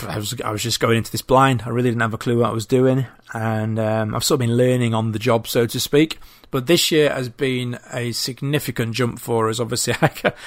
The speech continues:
a bit, a bit, bit more of a clue of what I'm doing now. Uh, and on top of that, we've had some fantastic guests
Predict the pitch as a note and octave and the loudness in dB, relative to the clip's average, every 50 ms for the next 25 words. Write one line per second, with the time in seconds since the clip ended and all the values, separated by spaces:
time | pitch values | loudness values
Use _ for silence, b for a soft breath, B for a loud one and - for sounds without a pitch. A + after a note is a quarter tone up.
0 | B B B - - - C#3+ C3+ - - - - C3 - - E3 C#3 - - - | B B B -8 -4 -2 -2 -2 0 0 0 0 0 -2 -6 -10 -6 -6 -4 -2
1 | D#3 D3+ D3+ C#3+ C3 A#2+ - - - D#3 D3+ C#3+ B2+ A2 G#2+ A2 A#2+ - B2+ A#2 | 0 0 0 0 0 -2 -4 -4 0 2 4 4 4 2 0 -2 -4 -4 -4 -4
2 | A2 - C#3+ C#3+ C#3 B2+ A2+ G#2 G2 G2 G2 G#2+ A2+ A#2 B B B B B B | -4 -2 0 0 0 0 -2 -4 -6 -10 -10 -12 -12 -14 B B B B B B
3 | B B B B B - D3 B2+ A#2+ B2 C3 - - - C4+ B3 A#3 G#3 D3 C3+ | B B B B B 0 4 6 6 6 4 4 6 6 8 8 8 6 4 2
4 | - _ _ _ _ _ _ - F3 - - F3+ - D3+ C3 A2+ - C3+ C3 - | -4 _ _ _ _ _ _ -2 2 4 4 4 4 4 4 4 2 0 2 6
5 | C#3 C#3 C3+ - - - _ _ - - _ - - B2+ A#2 - D3 C3+ C3+ - | 8 8 8 6 2 -10 _ _ -20 -20 _ -6 -4 -4 2 4 4 4 4 4
6 | - - F#3 D#3+ - - - - C3 B2+ D3 C#3+ C#3 - - - - - - | 2 4 4 4 4 2 0 -2 -2 0 0 2 2 0 -2 -4 -4 -6 -6